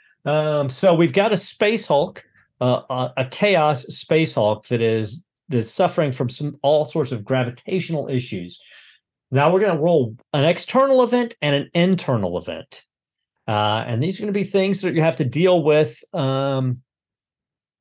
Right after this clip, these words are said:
while you're dealing with the Space Hulk. So this is under Space Hulk events, not Space Hulk generator. And we're to Jeff and Ashley. External event.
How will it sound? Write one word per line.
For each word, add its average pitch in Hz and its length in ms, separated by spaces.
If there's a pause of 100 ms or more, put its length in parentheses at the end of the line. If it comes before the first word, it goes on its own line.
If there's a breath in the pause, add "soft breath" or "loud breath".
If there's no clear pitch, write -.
(680)
while 160 440
you're 165 140
dealing 131 260
with 127 100
the 127 80
Space 151 400
Hulk. 92 240
So 143 400 (840)
this 170 420
is 165 200
under 190 280
Space 170 420
Hulk 139 240
events, 120 580
not 151 220
Space 135 300
Hulk 117 300
generator. 160 680 (2750)
And 120 180
we're 120 160
to 127 240
Jeff 165 540
and 156 220
Ashley. 139 680 (220)
External 220 840
event. 110 560